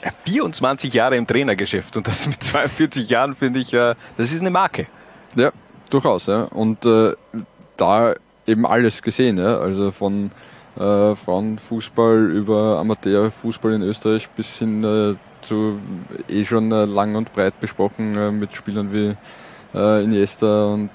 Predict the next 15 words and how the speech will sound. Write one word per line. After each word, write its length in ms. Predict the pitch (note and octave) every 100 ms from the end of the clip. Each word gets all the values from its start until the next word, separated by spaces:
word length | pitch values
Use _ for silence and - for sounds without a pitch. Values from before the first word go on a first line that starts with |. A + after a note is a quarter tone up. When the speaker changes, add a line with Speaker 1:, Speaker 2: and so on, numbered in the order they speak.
| -
Speaker 2:
David 260 | G#2 G#2 G#2
Villa 240 | G2+ A2
und 140 | G#2+ G2+
Lukas 240 | G#2 A2
Podolski 540 | G#2 - G2+ - -
in 100 | G2+
Japan 420 | G2+ F#2 - A2 G#2+
zusammengearbeitet, 1040 | G#2+ G#2+ F#2+ G#2 G#2 F#2+ G2+ G#2+ G#2+ G#2
vom 420 | - G2+ G#2+ G#2
Scout 440 | - - F2 G#2 -
über 240 | G#2 A2
den 240 | G2+ A2+ A2
Nachwuchsleiter 1080 | E2+ G2 A2 - F#2+ F#2 G#2+ A2 G#2+ G#2+ G2+
bis 240 | G#2+ -
zum 360 | - G#2+ G#2